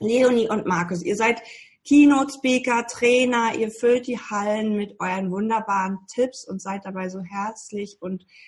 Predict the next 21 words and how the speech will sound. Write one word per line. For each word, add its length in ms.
erfrischend. 840
Ähm, 460
es 200
wird 140
mir 140
eine 180
Freude 540
sein, 260
euch 320
hier 220
heute, 340
ähm, 400
ja, 380
möglichst 500
viel 200
noch 200
rauszulotsen. 1400
Wir 100
sind 240
auch 160
gleich, 300